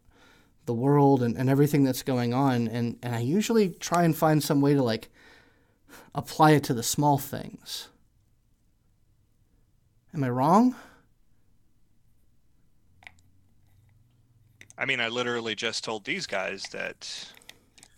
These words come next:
Speaker 2: it feels like it's a bunch of neonates versus the world. Maybe that, maybe that really is this. And every, didn't the, uh, who was it? It was Ileana. She said that,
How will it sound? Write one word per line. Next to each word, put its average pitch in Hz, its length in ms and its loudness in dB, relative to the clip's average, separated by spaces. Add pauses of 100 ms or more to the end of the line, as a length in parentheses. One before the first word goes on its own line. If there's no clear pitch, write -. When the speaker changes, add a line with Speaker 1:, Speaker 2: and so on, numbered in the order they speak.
(520)
Speaker 2:
it 127 160 -8
feels 120 340 -6
like 107 280 -4
it's 110 160 -6
a 107 60 -12
bunch 107 220 -4
of 110 60 -4
neonates 107 440 -8
versus 101 300 -8
the 95 100 -14
world. 104 400 -6
Maybe 95 200 -10
that, 98 180 -8 (220)
maybe 92 160 -14
that 95 140 -12
really 104 280 -6
is 104 140 -6
this. 113 120 -14
And 120 160 -8
every, 135 300 -6 (420)
didn't 160 240 -8
the, 127 160 -6
uh, 101 40 -8 (120)
who 180 80 -8
was 180 240 -8
it? 107 100 -6 (140)
It 143 60 -2
was 185 240 -2
Ileana. 95 400 -4
She - 160 -8
said 123 240 -6
that, 107 160 -4